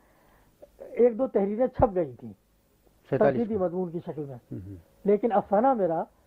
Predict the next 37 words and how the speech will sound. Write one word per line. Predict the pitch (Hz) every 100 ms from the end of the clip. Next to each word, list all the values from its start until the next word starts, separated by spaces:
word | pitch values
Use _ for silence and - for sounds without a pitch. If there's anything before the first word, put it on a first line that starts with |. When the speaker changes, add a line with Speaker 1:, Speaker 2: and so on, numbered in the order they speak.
| _ _ _ _ -
Speaker 1:
سن | 247 254
سینتالیس | 208 190 180 196 202
کے | 196
بعد | 160 160 196 - _ _ _ _ -
سن | 247
اڑتالیس | 208 165 185 196 208
میں | 214 208 _ _ _ _ _ - -
شائع | - 190
ہونا | 196 190 190
شروع | 202 196
ہوا | 190 196
اور | 214 185 196
لاہور | 175 170 180
میں | 170
آ | 156 147
کر |
پا-، | 170 202 185 - -
یعنی | 190 202 226 220
افسانہ | - 208 254 262
نگار | 220
کی | 214 208
حیثیت | 190 175 233 226
سے | 180 208 _ _
میری | 185 208 254
عمر | 226 233
اتنی | 208 208 247 247
ہی | 208 180
ہے | 160 165 _ -
جتنی | 202 190 220
پاکستان | 190 170 - 175 160
کی | 147
عمر | 139 123
ہے۔ | 101 -
Speaker 2:
اچھا، | - 110 - 110
اچھا، | 92 92 - - 101
اچھا، |
اچھا۔ | 85 - - - -